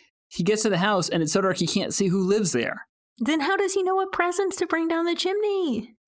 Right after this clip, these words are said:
Speaker 1: I'm presuming here he brings the magic bag that has all the presents and he just picks them on the fly,
Speaker 2: Okay.
Speaker 1: which again, poor planning. You gotta have these, like, pre-parceled out, right? You gotta, like,
Speaker 2: Right.
Speaker 1: know what you're delivering where,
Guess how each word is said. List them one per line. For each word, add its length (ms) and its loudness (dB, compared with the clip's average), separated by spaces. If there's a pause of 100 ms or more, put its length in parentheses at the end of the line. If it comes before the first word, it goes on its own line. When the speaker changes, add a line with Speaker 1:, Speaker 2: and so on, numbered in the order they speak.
Speaker 1:
I'm 140 2
presuming 480 2
here 140 2
he 100 0
brings 460 0
the 100 0
magic 340 0
bag 240 2
that 100 0
has 140 0
all 140 2
the 80 -2
presents 600 0
and 140 2
he 60 2
just 200 -2
picks 200 0
them 100 2
on 80 2
the 60 0
fly, 500 0
Speaker 2:
Okay. 100 0
Speaker 1:
which 140 4
again, 360 0
poor 240 0
planning. 420 2
You 100 2
gotta 220 2
have 120 2
these, 140 2
like, 160 0
pre-parceled 520 2
out, 140 0
right? 140 2
You 140 2
gotta, 140 4
like, 160 2
Speaker 2:
Right. 100 2
Speaker 1:
know 240 2
what 280 2
you're 100 2
delivering 440 2
where, 400 0